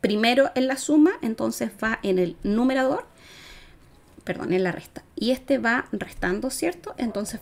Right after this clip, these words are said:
va en el denominador, ¿sí? Y con esa regla ustedes, eh, se aprenden es-, cómo se calcula esta diferencia de temperaturas medias logarítmicas.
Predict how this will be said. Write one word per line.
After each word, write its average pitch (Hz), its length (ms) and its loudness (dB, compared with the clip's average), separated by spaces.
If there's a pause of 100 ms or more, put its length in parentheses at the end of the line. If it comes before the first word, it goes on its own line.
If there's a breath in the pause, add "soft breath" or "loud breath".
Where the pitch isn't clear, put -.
va 202 200 -4
en 196 160 -4
el 175 100 -2
denominador, 170 520 0 (760)
¿sí? - 300 0 (320)
Y 254 180 0
con 247 220 0
esa 277 480 2 (160)
regla 285 760 0
ustedes, 262 600 -4
eh, 107 480 -2
se - 160 -8
aprenden 214 580 -6
es-, - 220 -8 (160)
cómo 220 180 -2
se - 140 -4
calcula 254 460 -4
esta 277 160 -6
diferencia 214 380 -6
de 208 60 -12
temperaturas 185 480 -6
medias 170 200 -4
logarítmicas. - 520 -8